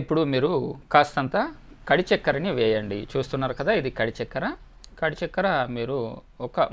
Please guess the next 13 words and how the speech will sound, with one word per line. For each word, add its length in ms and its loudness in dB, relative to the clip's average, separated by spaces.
మోతాదు 340 -2
కంటే 300 -4
ఒక 120 -8
ఐదు 200 -2
గ్రాముల 340 -4
వరకు 260 -6
తీసుకుంటే 500 -8
సరిపోతుంది. 640 -10
తర్వాత 300 4
ఇవి 180 -2
చూడండి, 340 -2
ఇవి 140 0
మిరియాలు. 420 2